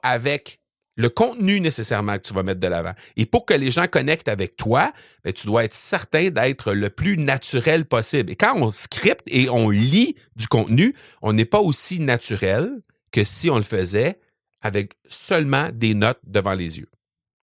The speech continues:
Donc, tu m'as entendu bafouer aujourd'hui, tu m'as entendu, euh, rater certains trucs, hésiter.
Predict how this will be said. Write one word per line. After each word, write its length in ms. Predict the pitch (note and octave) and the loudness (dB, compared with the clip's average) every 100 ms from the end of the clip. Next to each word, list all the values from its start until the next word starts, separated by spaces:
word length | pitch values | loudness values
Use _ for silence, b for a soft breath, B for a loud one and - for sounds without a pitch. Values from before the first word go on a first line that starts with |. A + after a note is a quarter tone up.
| _ _ - - | _ _ -20 -12
Donc, 200 | G#2 - | -10 -4
tu 140 | - D#3 | -2 2
m'as 160 | E3+ | 2
entendu 400 | E3 C3+ A2+ D3 | 2 2 2 0
bafouer 560 | B2 A2+ - G#2+ A2+ B2 | 0 -2 -2 -2 0 0
aujourd'hui, 400 | G2 F2+ G2+ A2+ | 0 -2 -2 -4
tu 140 | - | -2
m'as 140 | C#3+ D3+ | 0 0
entendu, 580 | C#3+ B2+ A2+ B2+ D3 - B B - | 0 -2 0 0 0 -2 B B 0
euh, 320 | A#2+ A#2 A#2+ A#2 | 0 2 -4 -6
rater 580 | A#2 - C3+ - D3+ | -4 -2 -2 2 2
certains 380 | C#3 C3+ - B2+ | 2 0 0 0
trucs, 240 | G#2+ C3+ C#3+ D3+ | 0 -2 0 0
hésiter. 800 | D#3 A#2+ C#3+ - D#3 D3 D3 | 2 2 -2 2 4 6 4